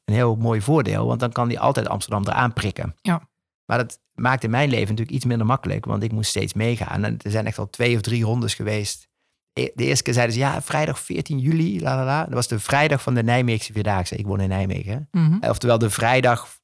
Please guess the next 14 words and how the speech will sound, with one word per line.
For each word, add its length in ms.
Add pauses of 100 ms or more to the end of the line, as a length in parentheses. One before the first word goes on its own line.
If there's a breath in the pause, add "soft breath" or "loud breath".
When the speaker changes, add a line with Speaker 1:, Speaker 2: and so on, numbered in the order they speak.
(140)
Speaker 1:
voordat 220
heel 280
Nederland 280
op 60
vakantie 340
gaat. 320
Speaker 2:
Ja. 160 (340)
Speaker 1:
Dan 100
zou 120
die 100
misschien 220
naar 120
Nederland 300
komen. 280